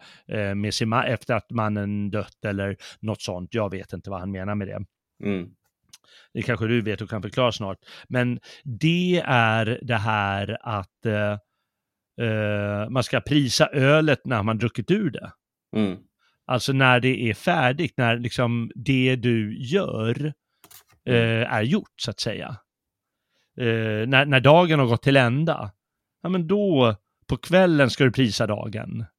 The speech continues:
Speaker 1: Då är det
Speaker 2: Mm.
Speaker 1: lämpligt, eh, när dagen har fullbordats. Eh, eller allt du gör,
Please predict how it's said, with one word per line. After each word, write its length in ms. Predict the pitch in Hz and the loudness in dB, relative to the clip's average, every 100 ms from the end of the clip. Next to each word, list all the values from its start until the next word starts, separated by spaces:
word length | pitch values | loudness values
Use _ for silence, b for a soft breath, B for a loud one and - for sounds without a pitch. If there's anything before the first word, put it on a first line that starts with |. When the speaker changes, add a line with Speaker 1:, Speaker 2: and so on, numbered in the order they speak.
| _ | _
Speaker 1:
Då 120 | 151 | -2
är 80 | 151 | 0
det 60 | 113 | 2
Speaker 2:
Mm. 60 | |
Speaker 1:
lämpligt, 680 | 117 110 104 147 127 - - | 2 0 -2 -6 -8 -10 -6
eh, 180 | 123 110 104 b | -4 -4 -8 b
när 200 | - 120 | -2 0
dagen 520 | 120 127 117 113 131 120 | 2 4 4 4 2 0
har 180 | 98 | 0
fullbordats. 920 | - 160 131 123 185 196 - - - 135 | 2 2 4 2 -2 -4 -12 -8 -4 -2
Eh, 200 | 113 107 B B B | -2 -4 B B B
eller 300 | 147 120 117 B B _ | -2 0 0 B B _
allt 560 | - 147 202 233 - - | -2 2 2 0 -4 -8
du 260 | 120 120 104 | 0 0 2
gör, 580 | 107 117 113 113 131 | -2 -4 -4 -4 -4